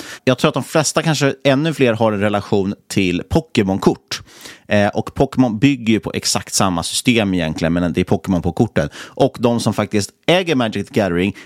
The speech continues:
var också de som lanserade Pokémon-korten, kan tilläggas också. Vi kommer komma till det när vi kommer in lite på historia här. Så Magic the Gathering, jättestor franchise som jag tror många lyssnare känner igen. Och Dungeons and Dragons,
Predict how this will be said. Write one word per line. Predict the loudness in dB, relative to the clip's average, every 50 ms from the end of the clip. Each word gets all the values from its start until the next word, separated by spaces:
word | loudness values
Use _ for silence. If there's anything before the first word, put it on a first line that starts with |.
| -20 _
var | -2 0 2
också | 2 2 0 0 0
de | 0 0
som | 0 0 0
lanserade | 0 0 0 2 2 2 2 0 0
Pokémon-korten, | -2 -2 -2 -2 -2 -2 -2 0 0 0 0 0 _ -2 -4 -4 -4 -8 -6
kan | -4 -2 -2
tilläggas | 0 0 -2 -2 -2 -2
också. | -2 -2 -2 -2
Vi | -2 0
kommer | 0 0 0
komma | 0 0 0 0 0
till | 0 0
det | 0 0
när | -2 -4
vi | -4
kommer | -4 -2 -2 0
in | 0 -2
lite | -4 -4 -2
på | -2 -2
historia | 0 0 0 0 0 0
här. | -2 -4 -6 -8 _ _ _ _ _ _ _ -4
Så | 0 2
Magic | 2 2 2 -2 -6 -6
the | -2
Gathering, | 2 2 2 2 2 0 -2 -2 -2 -4
jättestor | -2 0 0 0 0 0 0 0 0
franchise | 2 2 2 0 2 0 -2 -2
som | 0 -2
jag | -2 0
tror | 2 2
många | 2 2 0 0 0 2
lyssnare | 0 0 0 0 0 0 2 2
känner | 2 0 2 2
igen. | 2 2 2 0 0 -4 -6 -12 -20 -20 _ 0
Och | 0 0 0 0 -4 -18 _ -6
Dungeons | -2 0 0 2 2 0 0 0 0
and | 2 4
Dragons, | 4 2 2 2 -2 -4 -4 -6